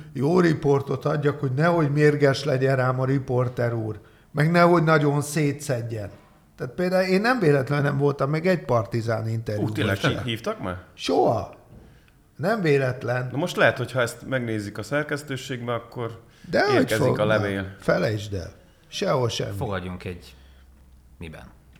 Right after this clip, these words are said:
Speaker 2: Egy
Speaker 1: A
Speaker 2: Don Vito.
Speaker 1: gázsim felét odaadom, mert én ingyen nem megyek. Szóval, de visszatérve, tehát ez a fiú remekül eltalált egy hullámot.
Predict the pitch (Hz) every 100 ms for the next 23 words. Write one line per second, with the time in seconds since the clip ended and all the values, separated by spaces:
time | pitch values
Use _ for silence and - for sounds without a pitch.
0 | - 107 113 117 170 165 151 135 143 135
1 | 135 123 113 - 120 104 107 101 95 104
2 | - 113 139 143 151 160 165 147 147 147
3 | 127 110 98 80 - - - - - -
4 | 160 175 180 180 - 180 - 170 170 175
5 | 170 160 - - - - 175 208 208 180
6 | 185 180 180 175 160 151 - - _ _
7 | - 151 139 127 - 147 160 190 202 214
8 | - - 135 143 175 175 - 117 107 120
9 | 120 120 117 113 120 120 - 135 123 -
10 | 147 147 127 104 95 87 -